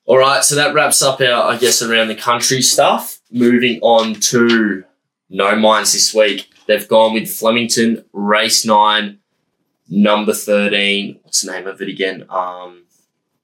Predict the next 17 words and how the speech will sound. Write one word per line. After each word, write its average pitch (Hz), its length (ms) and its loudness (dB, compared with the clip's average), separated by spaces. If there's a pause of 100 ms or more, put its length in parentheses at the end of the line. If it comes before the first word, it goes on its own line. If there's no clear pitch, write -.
(1080)
Elliptical. 117 640 0 (1040)
Uh, 87 480 2 (240)
yeah, 110 200 0
it's - 180 -6
got 120 160 2
one 117 240 0
win. 117 420 0 (180)
Mark 107 260 0
Zara's 101 420 2
on. 101 440 -4 (120)
A 107 60 -2 (100)
N 104 80 0
S 98 180 0
Friedman, 95 600 -4 (380)
good 101 180 0
with 101 200 -6
their 95 360 2